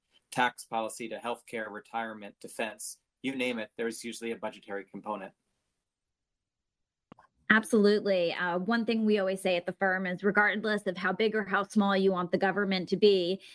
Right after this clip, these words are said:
Speaker 2: it needs to be accountable and it needs to be transparent, it needs to work well with the American people.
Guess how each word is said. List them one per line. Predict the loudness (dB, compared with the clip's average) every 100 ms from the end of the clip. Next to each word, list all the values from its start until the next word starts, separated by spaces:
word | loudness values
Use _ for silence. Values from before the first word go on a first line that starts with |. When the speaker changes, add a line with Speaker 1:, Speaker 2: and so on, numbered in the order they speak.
| 4
Speaker 2:
it | 6
needs | 6 4
to | 2
be | 2
accountable | 2 0 0 0 0 0
and | -2
it | -2
needs | -2 -2 -2
to | 4
be | 4
transparent, | 4 2 2 2 2 2 0 -4
it |
needs | -8 -4
to | 0
work | 2 2 2
well | 2 4 4
with | 2
the | 2
American | 2 2 0 0 -4
people. | 2 2 4 4 4